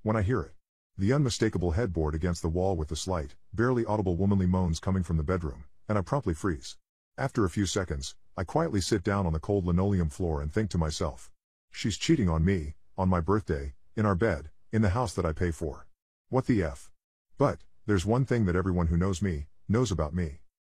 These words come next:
I don't act rashly. Ever. I think things through, and you really don't want to get on my revenge side. It's cold, and it's calculating. I have been referred to as Spock on a number of occasions. So the plan is hatched for the instant revenge.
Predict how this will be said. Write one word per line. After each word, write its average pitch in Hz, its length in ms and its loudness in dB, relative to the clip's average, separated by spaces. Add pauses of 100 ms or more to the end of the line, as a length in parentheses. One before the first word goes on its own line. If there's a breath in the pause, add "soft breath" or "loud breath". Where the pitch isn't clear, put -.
(120)
I 107 80 -6
don't 127 160 2
act 107 200 -2
rashly. 90 460 -4 (440)
Ever. 98 320 -2 (440)
I 101 80 -4
think 135 220 2
things 85 240 2
through, 80 340 -2 (260)
and 107 100 2
you 104 80 4
really 117 220 4
don't 104 160 2
want 95 120 2
to 87 40 2
get 90 120 2
on 85 80 2
my 80 80 2
revenge 80 420 0
side. - 360 -6 (440)
It's 120 160 -2
cold, 110 400 0 (220)
and 104 120 0
it's 101 100 -2
calculating. 82 540 -2 (460)
I 117 80 -4
have 95 100 0
been 110 120 4
referred 127 360 2
to 98 160 0
as 78 120 -2
Spock 107 280 -4
on 80 100 0
a 80 40 2
number 92 280 2
of 76 80 -4
occasions. - 580 -4 (380)
So 127 200 2
the 101 100 2
plan 127 260 0
is 92 120 0
hatched 101 260 -2
for 87 100 -6
the 85 120 0
instant 92 260 0
revenge. 80 500 -4